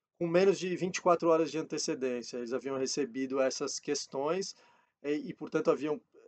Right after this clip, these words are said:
elaborado suas respostas, e aí, então, eram entrevistados ao vivo no Teatro do sesc Ipiranga, aberto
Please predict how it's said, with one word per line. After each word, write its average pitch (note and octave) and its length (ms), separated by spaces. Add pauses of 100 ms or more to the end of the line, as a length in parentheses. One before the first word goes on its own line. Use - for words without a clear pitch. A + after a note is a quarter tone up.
elaborado C#3+ 600
suas C3+ 220
respostas, D#3+ 760
e D#3+ 140
aí, D#3 180
então, D#3+ 400 (280)
eram D3+ 840 (840)
entrevistados D3 880 (300)
ao D#3+ 160
vivo E3+ 560 (640)
no F#3+ 160
Teatro E3 540
do C3 40
sesc C#3 300
Ipiranga, D3+ 640 (220)
aberto D3 640